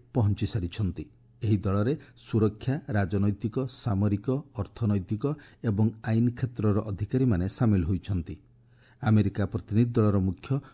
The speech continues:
ଉପରାଷ୍ଟ୍ରପତି ଜେ ଡି ଭାନ୍ସ ମଧ୍ୟ ଆଜି ପାକିସ୍ତାନରେ ପହଞ୍ଚିବେ। ଭାରତୀୟ ମହାକାଶ ଗବେଷଣା ସଂଗଠନ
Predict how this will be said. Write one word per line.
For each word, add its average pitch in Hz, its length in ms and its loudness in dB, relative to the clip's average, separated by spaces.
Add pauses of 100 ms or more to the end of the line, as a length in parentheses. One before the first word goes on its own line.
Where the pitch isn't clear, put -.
(120)
ଉପରାଷ୍ଟ୍ରପତି 95 800 -2 (280)
ଜେ 101 200 0
ଡି 90 140 0
ଭାନ୍ସ 98 460 -2
ମଧ୍ୟ 117 220 -2 (360)
ଆଜି 101 240 -4
ପାକିସ୍ତାନରେ 98 640 -2
ପହଞ୍ଚିବେ। 101 560 -2 (1500)
ଭାରତୀୟ 143 560 2
ମହାକାଶ 123 460 2 (100)
ଗବେଷଣା 110 480 0
ସଂଗଠନ 110 600 0